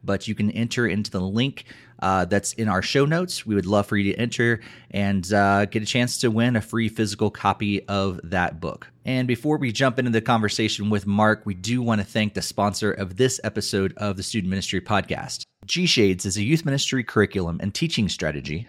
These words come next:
focused on helping students see every life situation through the lens of the gospel. There's several options to fit everyone, with three plans to choose from. This curriculum gives you the resources that you need to do what you do better.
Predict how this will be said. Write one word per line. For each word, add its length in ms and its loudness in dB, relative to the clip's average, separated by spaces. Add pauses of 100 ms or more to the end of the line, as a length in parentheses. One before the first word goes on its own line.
(140)
focused 340 0
on 120 0
helping 340 2
students 420 -2
see 240 -4
every 300 0
life 260 2
situation 680 -2
through 300 0
the 120 2
lens 340 2
of 200 -6
the 80 -8
gospel. 560 0 (460)
There's 180 0
several 340 6
options 500 2
to 80 -2
fit 280 -2
everyone, 580 2
with 240 -2
three 320 0
plans 560 2
to 80 -4
choose 300 2
from. 380 -4 (600)
This 160 0
curriculum 520 2
gives 240 0
you 100 2
the 100 0
resources 680 -2
that 140 -2
you 280 -2
need 300 2
to 80 -2
do 240 0
what 160 2
you 280 2
do 200 2
better. 420 -2